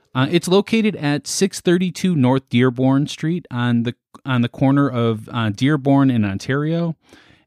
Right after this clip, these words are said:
and it was built in eighteen ninety-two, right before Chicago's Columbia Expo,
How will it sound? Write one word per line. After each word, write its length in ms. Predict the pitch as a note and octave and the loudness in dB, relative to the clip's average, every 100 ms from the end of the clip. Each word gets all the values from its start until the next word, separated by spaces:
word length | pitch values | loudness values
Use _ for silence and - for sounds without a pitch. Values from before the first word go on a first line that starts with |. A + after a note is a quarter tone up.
| - | -2
and 120 | C#3+ | 0
it 120 | G3 | 0
was 180 | F#3+ D#3+ | 0 -2
built 340 | - D3+ F3 - | 0 0 0 -4
in 160 | D#3 C#3 | -6 -4
eighteen 360 | D3 C#3+ - C#3+ | -4 -2 2 4
ninety-two, 600 | B2+ A2+ A2 B2+ G#2 F#2+ _ - _ - | 4 2 0 0 0 -2 _ -20 _ -12
right 360 | B2 C#3+ G3 - | 0 2 0 -2
before 380 | G3 - F#3 | -6 -2 -2
Chicago's 720 | F3 - D3+ D#3 D3+ D#3 D3+ - | -2 -4 -2 -2 0 0 0 -2
Columbia 720 | - D3 C#3+ C#3+ C#3 C#3 B2+ | -4 0 2 2 2 2 0
Expo, 640 | C3 B2 - A2 G#2 B2 | -2 -6 -6 -6 -4 -4